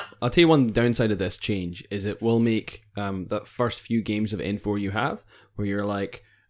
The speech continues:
"Okay, cool, I'm up against, um, I don't know, Pano, right? Okay, so what hidden deployment options they got? Oh, they got the Swiss Guard, they've got the Hexa, and then they're like, 'Boom, gotcha! I've got this camo, also hidden deployment sniper that you didn't realize has changed.'" You're like, "Fuck."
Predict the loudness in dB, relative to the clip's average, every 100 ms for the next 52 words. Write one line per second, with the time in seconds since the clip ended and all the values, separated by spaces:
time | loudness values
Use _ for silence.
0 | -2 0 0 2 0 0 0 -2 -2 -4
1 | -4 -2 -4 -6 -8 -8 -6 -4 -4 -6
2 | -6 -4 -4 -4 -4 -4 -6 -6 -6 -2
3 | -2 -2 -4 -4 -4 -4 -6 -8 -8 -8
4 | -8 -10 -10 -10 -12 -12 -8 -8 -6 -6
5 | -4 -6 -10 -8 -8 -8 -12 -14 -8 -4
6 | -4 -6 -6 -6 -8 -16 -20 -12 -8 -6
7 | -6 -6 -6 -6 -10 -14 2 8 8 8
8 | 4 2 2 4 4 2 -2 -2 0 0
9 | -2 -2 2 2 2 2 0 0 0 -2
10 | -4 -4 -4 -4 -4 -6 -4 -4 -2 -2
11 | 0 0 0 0 2 0 0 -4 -4 -2
12 | 0 0 -2 -4 -8 -10 -10 -10 -10 -12
13 | -20